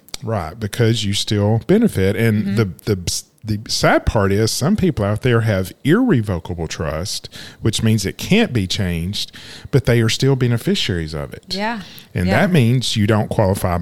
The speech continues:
Speaker 1: for Medicaid. So the presumption that if you have an irrevocable trust, that protects you from Medicaid, that is not always the case. I,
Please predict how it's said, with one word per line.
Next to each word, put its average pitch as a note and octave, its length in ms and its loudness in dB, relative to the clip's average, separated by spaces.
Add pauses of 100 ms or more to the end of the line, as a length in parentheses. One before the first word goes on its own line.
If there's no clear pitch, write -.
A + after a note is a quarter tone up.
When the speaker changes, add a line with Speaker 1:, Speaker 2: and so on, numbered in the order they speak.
(120)
Speaker 1:
for - 160 -2
Medicaid. C3+ 500 0
So A#2 160 2
the G#2+ 100 2
presumption D3+ 800 2
that A2+ 340 0
if B2+ 240 -2
you D#3 200 2
have C3+ 360 2
an G2+ 200 -2
irrevocable B2 600 4
trust, D3 640 0 (320)
that G#2+ 200 0
protects B2 400 0
you A2 60 -2
from G#2 200 -4
Medicaid, B2 440 2
that D3+ 160 4
is F#3 160 2
not F3 160 6
always C#3+ 300 4
the A#2 80 0
case. A2 520 2
I, A#2 140 0